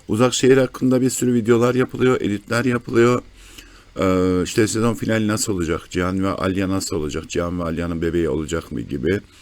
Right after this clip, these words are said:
Arkadaşlar bunu şöyle cevaplayabilirim. Ben, e, dizinin, e, uyarlaması olduğu, yani orijinal olan El Haybe'yi de takip ediyorum.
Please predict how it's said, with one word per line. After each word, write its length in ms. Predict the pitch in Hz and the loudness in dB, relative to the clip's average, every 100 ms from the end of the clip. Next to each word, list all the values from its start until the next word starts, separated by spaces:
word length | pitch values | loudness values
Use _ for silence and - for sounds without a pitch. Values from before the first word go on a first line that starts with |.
| - - - - - - - | -20 -20 -20 -20 -20 -20 -6
Arkadaşlar 560 | - 104 117 120 98 95 | -4 0 0 0 0 0
bunu 240 | 107 113 | 0 -2
şöyle 320 | - 104 101 | 0 2 2
cevaplayabilirim. 760 | 87 82 - 78 71 80 92 104 - _ - - - - | 2 -2 -2 -4 -2 -2 -4 -6 -14 _ -20 -20 -8 0
Ben, 240 | 117 127 - | 2 0 0
e, 480 | 90 92 92 90 90 - | 0 2 2 2 0 -4
dizinin, 460 | 92 110 117 131 - | -4 0 0 -2 -4
e, 300 | 82 85 85 | -4 -2 -2
uyarlaması 680 | - 92 92 98 98 95 110 | 0 2 2 0 -2 -2 0
olduğu, 320 | 95 73 80 | 0 0 0
yani 220 | 87 85 | 0 -2
orijinal 480 | 69 85 82 82 90 | -2 -2 -2 -4 -4
olan 280 | 92 90 80 | -2 -4 -4
El 140 | - 92 | -4 -2
Haybe'yi 440 | 92 95 92 95 | -2 -2 0 0
de 100 | 92 | -2
takip 380 | 80 78 71 71 | -2 -6 -6 -6
ediyorum. 400 | 71 64 65 92 | -4 -2 -2 -4